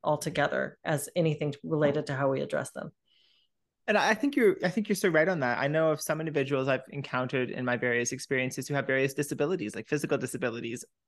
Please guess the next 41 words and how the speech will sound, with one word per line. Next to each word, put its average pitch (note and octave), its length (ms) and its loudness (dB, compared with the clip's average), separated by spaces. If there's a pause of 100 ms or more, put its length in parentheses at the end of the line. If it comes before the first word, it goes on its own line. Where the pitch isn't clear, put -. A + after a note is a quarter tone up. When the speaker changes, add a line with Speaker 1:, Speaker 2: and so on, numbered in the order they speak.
(100)
Speaker 2:
or F3 100 6
Speaker 1:
Mm-hmm. F3+ 60 6
Speaker 2:
mental G3 240 4
disabilities, A2+ 580 -4
and C#3+ 260 0
Speaker 1:
Mm. E3+ 220 -4 (140)
Speaker 2:
they D3 120 6
will E3 160 2
choose F#3 360 0
to D3+ 80 -2
share A#2 260 0
because C3+ 400 -2 (460)
we D3+ 200 4
can E3+ 140 2
support D3 460 2
them C3 180 4
by C3+ 100 2
knowing C3 320 -2
the C3+ 60 -6
certain C3 320 -2
thing C3+ 140 -2
about B2 240 2
them B2+ 120 0
that A#2+ 120 0
may B2+ 100 0
not D#3 160 2
be D3+ 60 2
Speaker 1:
Mm-hmm. A#2+ 100 2
Speaker 2:
obvious. A#2 380 0
And C3+ 80 -4
so C3+ 100 0
they C3+ 160 2
will C3 100 0
come C#3 200 0
out C3+ 80 4
and C3 140 -4
say, D3 280 2
"Just C3+ 240 -4
so - 80 -2
you B2+ 220 0
know, D3+ 400 4